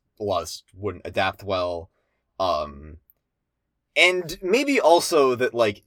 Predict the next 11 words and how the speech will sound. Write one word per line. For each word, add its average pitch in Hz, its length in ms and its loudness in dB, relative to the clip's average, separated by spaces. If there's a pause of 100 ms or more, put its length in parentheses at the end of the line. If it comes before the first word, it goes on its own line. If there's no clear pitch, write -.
(160)
she's 147 440 -8
a 143 60 -2
bit 170 440 -4
more 139 500 2
sexual 120 580 0
of 104 80 -2
a 104 60 -2
character 107 540 0
than 110 280 -6
was, 101 400 -6 (200)
like, 95 420 -6